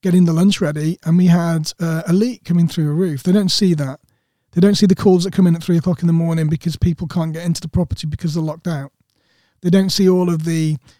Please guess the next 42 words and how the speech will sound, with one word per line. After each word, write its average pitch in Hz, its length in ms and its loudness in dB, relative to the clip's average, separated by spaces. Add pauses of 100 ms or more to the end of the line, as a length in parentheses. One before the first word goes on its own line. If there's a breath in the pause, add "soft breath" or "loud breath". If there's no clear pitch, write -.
(120 soft breath)
the, 170 180 -8
the 165 140 0
elements 165 440 0
of 160 340 -4
having 175 240 -4
to 165 80 -4
clean 185 240 0
the 170 80 0
property 170 480 -4
up 165 300 -8
and 165 240 0
get 165 120 -2
it 165 80 -6
ready 165 200 -2
for - 120 -4
the 160 100 0
next - 280 -4
tenant 165 320 0
and, 160 240 0
and 160 160 0
dispose 165 480 -2
of 151 120 -4
the 156 60 -10
tenant's 156 320 -4
belongings. 165 720 -2 (300 loud breath)
I 202 80 2
don't 269 160 2
think 247 140 2
it's 202 160 -4
just 208 360 0
TikTok. - 520 -4
I 160 40 -2
think 190 240 0
it's 185 140 -10
general 208 420 2
perception 180 580 -2
across 160 340 -4
the 165 100 -4
whole 165 240 2
board 160 400 2
is 156 280 -4
that 156 300 -6